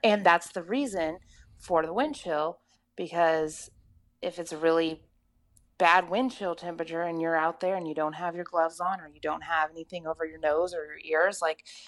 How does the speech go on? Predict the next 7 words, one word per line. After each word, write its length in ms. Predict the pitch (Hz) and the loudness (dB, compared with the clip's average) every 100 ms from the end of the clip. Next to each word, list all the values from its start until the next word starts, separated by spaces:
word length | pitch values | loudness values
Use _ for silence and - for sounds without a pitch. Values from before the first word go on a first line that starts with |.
| - _ _ _ _ - | -20 _ _ _ _ -10
I 40 | - | -2
mean, 200 | 170 165 | 2 6
that's 280 | 156 160 - | 4 4 2
where 140 | 175 | 0
frostbite 720 | - 160 175 - 180 180 214 | 2 4 4 2 2 2 0
and 120 | 160 160 | -4 -4
different 400 | 170 180 160 | -4 -4 -8